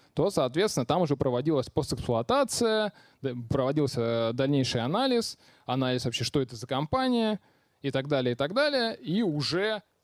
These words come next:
на всю сеть распространялась программа-вымогателя, там уже выкупы были очень серьезные. То есть, опять же, э, мы вот видели, ш-, н-, н-, и вы все наверняка слышали, да, так как какой-нибудь Colonial заплатил четыре и четыре миллиона долларов.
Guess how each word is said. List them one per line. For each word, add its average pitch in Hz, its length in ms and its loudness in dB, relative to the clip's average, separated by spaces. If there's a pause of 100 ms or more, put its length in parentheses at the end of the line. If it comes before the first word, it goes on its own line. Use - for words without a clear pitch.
на 131 140 2
всю 175 300 -2
сеть 196 560 -2
распространялась 143 880 -4
программа-вымогателя, 147 840 -4
там 226 200 2
уже 180 180 2
выкупы 175 420 0
были 156 260 0
очень 165 360 0
серьезные. 147 760 2
То 117 100 -6
есть, 113 160 -4
опять 147 320 2
же, 104 340 -4
э, 110 460 -2 (400)
мы 160 100 0
вот 156 180 -2
видели, 147 320 0
ш-, 147 160 -6
н-, 143 280 -6
н-, 135 200 -8
и 165 180 -4
вы 151 160 0
все - 160 -6
наверняка 135 420 0
слышали, 131 480 -6
да, 151 160 0
так 143 100 -4
как 120 140 -10
какой-нибудь 117 320 -4
Colonial 269 460 -2
заплатил 226 480 -2
четыре 185 380 -6
и - 20 -8
четыре 170 320 -10
миллиона 151 400 -6
долларов. 135 400 -2